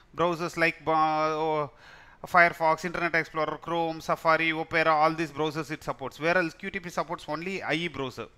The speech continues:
In the latest version, they made it to support for Firefox and Chrome also, but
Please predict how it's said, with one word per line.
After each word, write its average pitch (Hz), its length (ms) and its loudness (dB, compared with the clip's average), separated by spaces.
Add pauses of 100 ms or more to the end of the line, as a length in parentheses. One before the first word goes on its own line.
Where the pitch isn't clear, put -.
(680)
In 160 80 -14
the 175 80 0
latest 190 380 2
version, 214 300 -2
they 196 100 2
made 190 220 0
it 208 120 -2
to 208 80 -4
support 190 320 -2
for 190 140 2
Firefox 180 540 0
and 170 100 -8
Chrome 170 240 -6
also, 156 220 -2
but 202 160 2